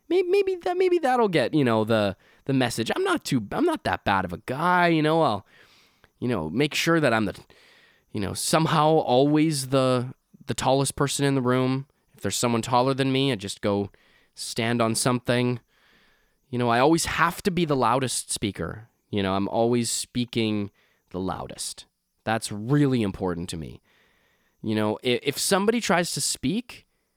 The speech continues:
I have to cut them off. I have to cut them off,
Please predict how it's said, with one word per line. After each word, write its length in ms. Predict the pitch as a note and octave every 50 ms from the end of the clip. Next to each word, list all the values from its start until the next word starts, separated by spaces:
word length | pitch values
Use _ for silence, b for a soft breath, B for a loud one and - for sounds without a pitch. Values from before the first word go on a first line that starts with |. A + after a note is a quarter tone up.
| _ _ _ _ -
I 120 | C3+ C#3+ C#3+
have 380 | C#3 - - F3 E3 - -
to 100 | - D3
cut 220 | - - B2+ - -
them 120 | G2 G2
off. 380 | A2+ B2 - - - - - _ _ _ _ _ _ _ -
I 80 | - A2+
have 220 | G#2 A2+ A2 - -
to 80 | F3+
cut 180 | - - G#3+ -
them 140 | - B3 A3
off, 280 | F3 E3 E3 E3 -